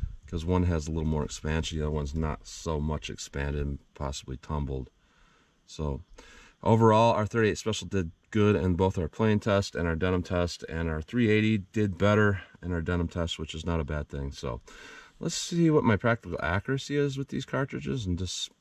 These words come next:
see how they do for me that way. All right, twenty-five yards from the target. I always like to start here. This gives me kind of a, an overview of, you know, what to really expect. This is kind of an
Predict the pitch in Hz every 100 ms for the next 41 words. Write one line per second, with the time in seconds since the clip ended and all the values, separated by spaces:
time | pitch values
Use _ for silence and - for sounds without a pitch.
0 | _ - - 104 98 85 76 - 73 71
1 | 65 - 62 76 - _ _ _ - -
2 | - 165 226 233 175 190 175 165 147 151
3 | 143 135 120 104 123 127 131 120 120 113
4 | 113 98 - 113 92 107 110 110 - -
5 | 101 - 107 92 98 101 95 92 85 80
6 | 71 - - - 85 90 87 80 92 90
7 | 82 76 - - - - - 85 87 90
8 | - 95 92 95 - - - 95 95 -
9 | 95 98 92 - 120 147 131 104